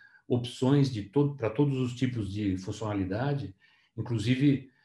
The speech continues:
conector pronto pra, pra Adyen, né, como meio de pagamento, já tá pronto porque essa, essa conexão. A gente tem tantos clientes aí no mundo, né, u-,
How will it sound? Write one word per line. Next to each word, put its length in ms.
conector 920
pronto 460
pra, 400
pra 360
Adyen, 500
né, 200
como 280
meio 240
de 60
pagamento, 640
já 140
tá 120
pronto 500
porque 220
essa, 400
essa 220
conexão. 580
A 60
gente 200
tem 180
tantos 300
clientes 420
aí 120
no 100
mundo, 380
né, 280
u-, 140